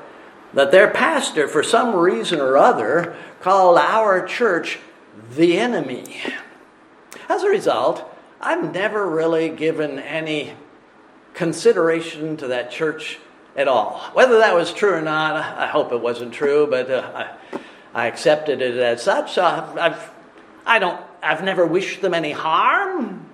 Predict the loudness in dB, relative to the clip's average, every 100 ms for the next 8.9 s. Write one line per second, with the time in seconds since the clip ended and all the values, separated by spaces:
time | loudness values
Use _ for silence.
0 | -16 -2 0 2 0 -2 2 2 2 -2
1 | -12 -18 -20 -20 -20 -20 -20 -20 -20 -20
2 | -20 -20 -20 -20 -20 -20 -20 -20 -18 -18
3 | -16 0 0 2 -2 -6 -18 -20 -6 2
4 | 4 4 2 2 2 0 -4 -4 -4 -6
5 | -6 -6 -10 -16 -16 -18 -18 -20 -20 -20
6 | -20 -20 -20 -20 -20 -20 -20 -20 -20 -20
7 | -20 -20 -8 4 4 8 8 8 6 2
8 | -2 -2 0 0 4 4 2 -2